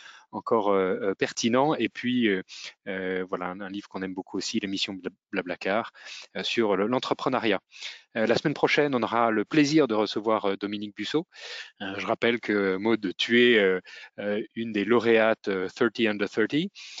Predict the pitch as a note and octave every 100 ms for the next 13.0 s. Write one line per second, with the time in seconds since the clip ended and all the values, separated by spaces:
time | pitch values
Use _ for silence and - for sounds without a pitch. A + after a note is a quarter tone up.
0 | - _ A2+ G#2+ G2+ G2+ G2+ G2+ G2 A2
1 | G#2+ G2+ G#2+ - - - G#2+ A#2 A#2+ G#2
2 | F#2+ F#2+ - - A2 A2 B2 G#2 G2 -
3 | - _ A2 G2 F#2+ F#2+ F#2+ F#2+ G#2+ A#2+
4 | G#2+ A2+ A2 A2 G#2 - A#2+ - G2+ F#2
5 | F#2 A2+ G2+ G2 F#2+ A2 A2 G#2+ G#2+ G#2+
6 | G#2+ G#2+ G2+ F#2+ G2 G#2+ B2 A#2+ A#2+ B2+
7 | C3+ - G#2 - G#2 A#2+ C3+ - - -
8 | - - G#2 G2 F#2 F#2+ A#2 A2 B2 C3
9 | - A2+ A#2 A2+ G#2+ - G#2+ - G3+ E3
10 | - C3 - C#3+ B2+ - B2+ C3 B2 C3
11 | F#3+ - - A#2 A#2 A#2+ A#2 A2 - B2+
12 | A2+ A2 - A2 - C3 B2+ G#2+ G2+ F#2+